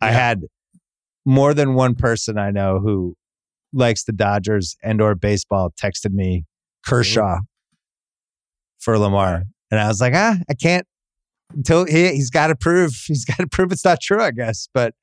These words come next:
Speaker 2: Yeah.
Speaker 1: you know, we're, we're, I don't know how many years he's been a starter, but these are just, he doesn't
Speaker 2: He's
Speaker 1: look
Speaker 2: got a
Speaker 1: the same in the
Speaker 2: championship, though.
Speaker 1: playoffs.
Speaker 2: Yeah, no, I, I know what you're saying. I just, you know, it's funny. I was talking with the, the Against All Odds guys on another text chain. Like,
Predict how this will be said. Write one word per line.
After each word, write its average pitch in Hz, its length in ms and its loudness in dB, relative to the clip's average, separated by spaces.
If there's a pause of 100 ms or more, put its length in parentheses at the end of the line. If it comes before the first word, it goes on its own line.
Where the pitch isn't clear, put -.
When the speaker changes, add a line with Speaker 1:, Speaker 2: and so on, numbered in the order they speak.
Speaker 2:
Yeah. 135 380 0
Speaker 1:
you 143 120 4
know, 143 160 4
we're, 143 440 2
we're, 127 520 -2 (560)
I - 40 -2
don't 135 60 4
know 143 80 4
how 139 80 2
many 123 160 0
years 127 320 2
he's 113 140 -6
been 117 200 0
a 107 40 -2
starter, 120 460 0
but 87 180 -6
these 131 200 -2
are 147 80 0
just, 123 360 -2 (320)
he 143 120 0
doesn't 139 240 2
Speaker 2:
He's 160 60 0
Speaker 1:
look 156 80 4
Speaker 2:
got 180 80 4
a 165 40 4
Speaker 1:
the 143 60 4
same 165 300 2
in 165 80 4
the 151 80 4
Speaker 2:
championship, 139 80 4
though. 165 60 4 (260)
Speaker 1:
playoffs. - 260 -12 (220)
Speaker 2:
Yeah, 160 260 2
no, 143 340 0
I, 131 240 0
I 139 40 -2
know 139 140 -2
what 131 100 -2
you're 123 100 -2
saying. 113 420 -4
I 143 160 0
just, 156 320 -2 (180)
you 170 60 0
know, 170 80 4
it's 151 120 -2
funny. 151 180 -2
I 143 40 2
was 143 100 -2
talking 156 260 0
with 147 120 -4
the, 139 220 -2 (280)
the 131 160 -4
Against 127 340 -4
All 143 120 2
Odds 147 220 0
guys 117 320 -2
on 123 120 -6
another 123 280 -4
text - 320 -4
chain. 110 220 -6
Like, 113 160 -6